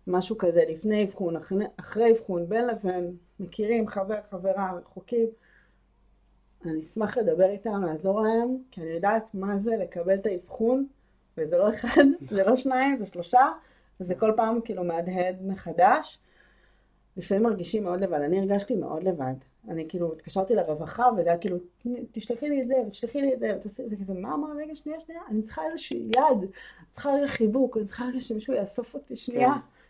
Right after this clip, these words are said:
Speaker 1: שיגיד לי שהכל בסדר,
Speaker 2: כי
Speaker 1: לאן אני
Speaker 2: הפרוצדורה,
Speaker 1: הולכת?"
Speaker 2: כאילו, כי הפרוצדורה מתחילה להטביע אותך, ולא רק, כאילו, התמודדות, או
Speaker 1: כן, אני, זה הרבה דברים ביחד, כי זה
Speaker 2: כן.
Speaker 1: גם בירוקרטיה. שנייה, איזה מסגרת הם צריכים? שילוב, או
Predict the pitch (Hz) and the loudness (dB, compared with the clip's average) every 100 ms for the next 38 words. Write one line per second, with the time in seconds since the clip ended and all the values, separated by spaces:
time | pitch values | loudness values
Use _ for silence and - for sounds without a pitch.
0 | _ 240 240 302 339 311 277 381 320 339 | _ 4 4 4 4 4 6 4 6 4
1 | 339 285 285 320 294 311 - 165 170 - | 4 6 4 4 4 4 6 6 4 0
2 | 156 147 147 147 143 143 131 156 180 175 | -2 2 2 2 0 -2 2 6 6 6
3 | 180 175 175 170 180 180 175 175 147 143 | 4 4 2 4 4 4 4 -2 -2 -2
4 | 143 156 151 151 147 143 135 135 170 185 | 0 -2 -2 -4 -4 -4 -4 2 4 4
5 | 160 147 143 143 339 294 220 190 - 180 | 2 -4 -2 2 4 4 4 2 -2 0
6 | 190 190 208 226 262 254 285 254 - 196 | 4 8 10 10 8 6 6 4 -4 -6
7 | 175 147 220 233 254 214 - 170 160 160 | -4 0 2 4 4 2 2 0 0 -4
8 | - 220 185 190 254 220 - 196 190 190 | -4 0 2 2 -2 -2 0 2 0 -4
9 | - 208 - 175 165 - - 214 247 277 | -12 -10 -6 -6 -6 -10 -6 0 2 2
10 | 233 214 220 214 | 2 2 4 4